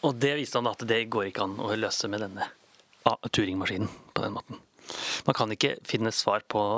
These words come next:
om den kommer til å slutte eller ikke, utenom å faktisk kjøre programmet.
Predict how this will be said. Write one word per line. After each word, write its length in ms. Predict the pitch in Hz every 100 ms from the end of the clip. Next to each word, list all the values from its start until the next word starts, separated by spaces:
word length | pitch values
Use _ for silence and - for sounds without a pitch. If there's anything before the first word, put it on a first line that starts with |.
| -
om 140 | 107 107
den 240 | 104 104 101 - - 196 -
kommer 180 | 113 -
til 100 | 113
å 20 |
slutte 320 | - - 247 -
eller 140 | 120
ikke, 200 | - 147 - _ - - - - -
utenom 440 | 127 - - 104 107
å 80 |
faktisk 440 | - - - 117 -
kjøre 300 | 117 98 -
programmet. 320 | 117 - -